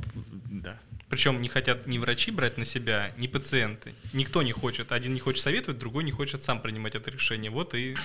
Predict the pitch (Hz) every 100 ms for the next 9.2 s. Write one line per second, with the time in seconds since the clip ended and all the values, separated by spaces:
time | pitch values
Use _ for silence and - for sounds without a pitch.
0 | - 131 123 147 135 120 127 196 151 110
1 | 160 - - 117 - 170 143 - - 123
2 | 139 - - 117 104 107 127 143 - -
3 | 90 - - - - - - - - 135
4 | - 107 - 110 107 107 98 - 113 -
5 | - - - - 147 175 113 113 - -
6 | - - 117 110 - 123 - 110 120 127
7 | 120 113 117 - - 113 110 - 117 -
8 | 123 117 113 113 - - 151 139 127 123
9 | 120 117